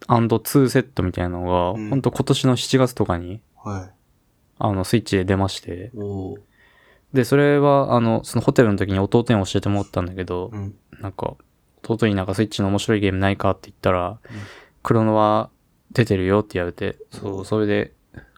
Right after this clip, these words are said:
Speaker 1: 買ったんだけど、そっちはね、面白い、やっぱ、まあ、どっちもやったことあるんだけど、
Speaker 2: うん。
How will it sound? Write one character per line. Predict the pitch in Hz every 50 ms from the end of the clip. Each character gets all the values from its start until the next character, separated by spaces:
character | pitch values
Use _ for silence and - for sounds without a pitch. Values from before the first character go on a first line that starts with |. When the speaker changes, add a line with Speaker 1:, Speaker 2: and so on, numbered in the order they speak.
| _ _
Speaker 1:
買 | - - -
っ | - _
た | - 101
ん | 95 92
だ | 92
け | 95 98
ど、 | -
そ | - 139
っ | 131
ち | - - 175
は | 139 104
ね、 | 95 92
面 | 90 98 98
白 | - 107 101 98 - - -
い、 |
や | 120 -
っ |
ぱ、 | - - 98 - - - - _ _ _ _ _ _ - - _ _ -
ま | 131
あ、 | 110
ど | 131 139
っ |
ち | 135 -
も | 165 156
や | 147 135
っ |
た | 139 151
こ | - 135
と | 110 104
あ |
る | 110 107
ん | 98
だ | 90 87
け | 90
ど、 | 85 87 87 87 85 87 98
Speaker 2:
う | 113
ん。 | 104 98 98 95 98